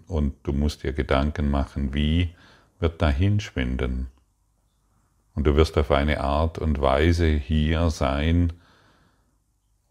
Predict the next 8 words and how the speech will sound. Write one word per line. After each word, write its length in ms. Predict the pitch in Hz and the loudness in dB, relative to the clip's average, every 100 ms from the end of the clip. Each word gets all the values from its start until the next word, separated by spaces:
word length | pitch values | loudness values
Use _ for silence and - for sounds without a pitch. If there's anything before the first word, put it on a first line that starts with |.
| _ _ _ _ _ _ _ - | _ _ _ _ _ _ _ -4
die 420 | 87 76 78 80 | 0 4 2 4
alles 340 | 80 101 92 | 4 4 4
übertrifft, 840 | 78 71 69 71 71 - - - - _ _ _ _ _ _ | 2 2 0 -2 -2 -4 -16 -20 -20 _ _ _ _ _ _
was 200 | - 71 | -4 -4
du 80 | - | -2
dir 300 | 73 78 80 | 0 2 2
ausgedacht 840 | 82 67 - - - 52 - - | 2 0 -4 -10 -10 -10 -12 -16
hast. 340 | - - - | -16 -16 -20